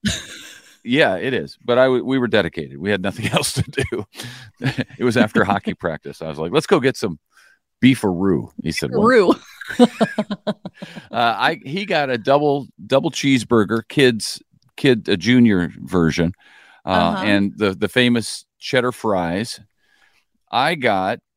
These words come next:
Speaker 2: a, uh, roast beef sandwich with mushroom and Swiss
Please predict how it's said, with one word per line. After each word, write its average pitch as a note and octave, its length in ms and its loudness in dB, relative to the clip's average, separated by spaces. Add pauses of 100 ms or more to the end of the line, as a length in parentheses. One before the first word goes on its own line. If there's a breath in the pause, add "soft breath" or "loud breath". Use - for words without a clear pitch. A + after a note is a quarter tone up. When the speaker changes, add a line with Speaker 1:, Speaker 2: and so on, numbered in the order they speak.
(200)
Speaker 2:
a, F#2+ 380 2
uh, E2 280 2
roast G#2+ 420 0
beef C3+ 220 0
sandwich A2+ 800 0
with G2 400 -2
mushroom A2 400 2
and F#2+ 100 0
Swiss - 640 -2